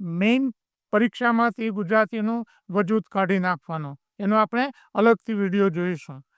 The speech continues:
એક બીજો ખૂબ જ ખતરનાક એસ સી, એસ ટી, ઓ બી સી અને બધાને અન્યાય કરે એવો નિર્ણય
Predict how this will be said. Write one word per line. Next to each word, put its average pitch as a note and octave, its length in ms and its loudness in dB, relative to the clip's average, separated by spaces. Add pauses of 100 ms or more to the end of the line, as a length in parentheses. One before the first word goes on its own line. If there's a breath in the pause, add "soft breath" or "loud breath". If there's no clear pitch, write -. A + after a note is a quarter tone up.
(400)
એક A3 280 2
બીજો A#3 560 0 (280)
ખૂબ G#3 300 6
જ - 180 4
ખતરનાક A3+ 640 2 (340)
એસ G#3 200 -2
સી, B3 280 -6
એસ A3 340 -4
ટી, B3 160 -2
ઓ G#3 180 -2
બી G#3 180 0
સી B3 300 -6 (280)
અને B3+ 420 -2 (300)
બધાને A3 680 0
અન્યાય B3 340 0
કરે A3 380 -2 (320)
એવો A3+ 280 4
નિર્ણય A3 460 0